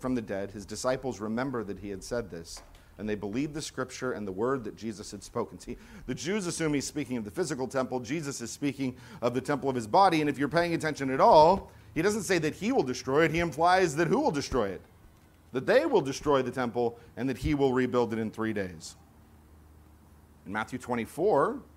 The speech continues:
the Olivet Discourse, he had certainly said that the temple is coming down. The immediate context has him talking to his disciples.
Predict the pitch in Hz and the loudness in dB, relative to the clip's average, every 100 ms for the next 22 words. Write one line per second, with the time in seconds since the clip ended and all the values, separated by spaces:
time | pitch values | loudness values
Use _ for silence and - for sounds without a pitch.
0 | - - - - 113 117 123 120 101 175 | -20 -20 -20 -8 -2 0 2 0 -2 -6
1 | - 127 147 - 110 - 151 156 131 123 | -4 -4 -4 -6 -8 -4 -6 -4 -8 -4
2 | 147 151 131 - - - 113 117 151 147 | -4 -4 -6 -18 -20 -12 -8 -8 -4 -4
3 | 143 117 - 147 135 113 107 131 147 139 | -2 -4 -4 -4 -4 -4 -4 -4 -6 -8
4 | 110 110 123 113 110 123 131 107 - 107 | -8 -6 -6 -6 -8 -10 -8 -10 -6 -8
5 | 104 101 123 127 113 101 98 - - 139 | -8 -6 -6 -6 -8 -10 -12 -14 -6 -4
6 | 160 98 110 | -4 -6 -8